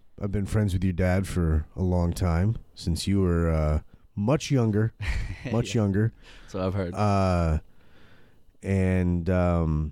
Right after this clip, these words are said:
Speaker 1: now you are here because you're out there doing your thing. Music
Speaker 2: Yeah.
Speaker 1: is, uh, it's in your blood.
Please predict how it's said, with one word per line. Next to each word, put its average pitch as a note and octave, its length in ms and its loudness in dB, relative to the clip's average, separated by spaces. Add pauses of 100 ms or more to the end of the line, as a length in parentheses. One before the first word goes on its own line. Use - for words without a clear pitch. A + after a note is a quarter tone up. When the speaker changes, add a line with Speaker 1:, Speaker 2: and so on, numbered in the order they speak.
Speaker 1:
now A2+ 400 0 (320)
you B2+ 300 0
are G#2 100 2
here F#2+ 360 2 (220)
because F2+ 380 0
you're B2 160 2
out A#2+ 180 2
there G2 140 0
doing G2 240 2
your A2 160 2
thing. F2 400 0 (300)
Music G2+ 480 0 (580)
Speaker 2:
Yeah. G2 140 -6
Speaker 1:
is, F#2+ 300 0
uh, F#2+ 200 2
it's G2+ 160 -6
in B2 120 2
your A#2+ 100 2
blood. A2+ 400 2